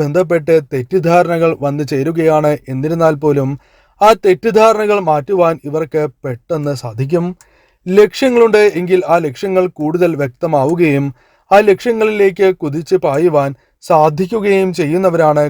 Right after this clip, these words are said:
കുംഭം രാശിക്കാർ. ഉയർച്ച അത് നിലനിൽക്കും എന്ന കാര്യവും ഓർക്കേണ്ടതായിട്ടുണ്ട്. അതിനാൽ തന്നെ പ്രത്യേകിച്ചും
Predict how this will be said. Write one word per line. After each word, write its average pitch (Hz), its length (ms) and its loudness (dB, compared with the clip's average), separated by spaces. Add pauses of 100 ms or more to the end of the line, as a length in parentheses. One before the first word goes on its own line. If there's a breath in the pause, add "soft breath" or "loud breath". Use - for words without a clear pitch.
(160)
കുംഭം 143 380 -2
രാശിക്കാർ. 156 540 0 (580)
ഉയർച്ച 156 360 0 (540)
അത് 147 200 0 (140)
നിലനിൽക്കും 160 760 -2 (180)
എന്ന 143 180 -4 (140)
കാര്യവും 139 460 -2 (140)
ഓർക്കേണ്ടതായിട്ടുണ്ട്. 131 880 -4 (760)
അതിനാൽ 226 300 4
തന്നെ 220 280 2
പ്രത്യേകിച്ചും 185 760 0